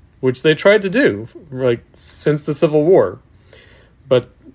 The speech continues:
they were s-, blocked from doing by the Dixiecrats, who basically mounted a conservative, liberal response to the attempt to enforce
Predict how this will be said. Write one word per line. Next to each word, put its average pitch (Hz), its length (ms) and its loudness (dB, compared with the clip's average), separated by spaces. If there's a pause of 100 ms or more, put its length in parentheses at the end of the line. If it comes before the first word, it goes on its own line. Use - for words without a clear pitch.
(120)
they 143 180 -2
were 123 140 0
s-, 120 140 -6
blocked 170 520 -4
from 135 240 -4
doing 117 520 -4 (500)
by 131 300 4
the 143 120 0
Dixiecrats, 120 840 -4 (360)
who 131 260 2
basically 127 460 0
mounted 117 340 -2
a 113 40 -6
conservative, 127 800 -2
liberal 123 640 0 (880)
response 131 760 0
to 127 240 -4
the 117 140 0
attempt 120 440 -2
to 117 600 0
enforce 127 800 0